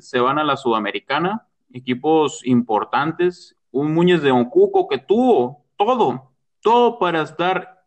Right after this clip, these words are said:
en un tercer lugar, pero Factions no le dejó las puertas abiertas y, pues,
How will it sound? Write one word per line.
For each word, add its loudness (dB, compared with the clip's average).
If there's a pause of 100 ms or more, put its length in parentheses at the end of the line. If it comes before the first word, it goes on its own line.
(100)
en -2
un -4
tercer -4
lugar, 0 (580)
pero 2 (200)
Factions -2
no 2
le 4
dejó 2 (100)
las -4
puertas -4
abiertas 0
y, -4 (100)
pues, -2